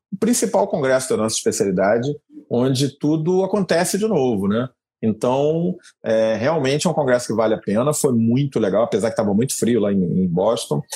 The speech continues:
mas foi muito bacana e uma coisa assim que eu fiquei até, até impressionado, sabe?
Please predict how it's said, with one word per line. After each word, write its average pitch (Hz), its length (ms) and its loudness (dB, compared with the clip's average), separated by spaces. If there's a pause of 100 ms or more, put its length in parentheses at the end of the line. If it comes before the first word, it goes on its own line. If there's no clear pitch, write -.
(280)
mas 196 160 -2
foi 226 100 0
muito 226 180 0
bacana 175 640 0
e 160 260 2
uma 170 160 -2
coisa 185 220 0
assim 180 180 0
que 190 60 -6
eu 165 40 -6
fiquei 180 480 0 (400)
até, - 140 -4
até 262 420 0
impressionado, 156 680 0
sabe? 156 240 0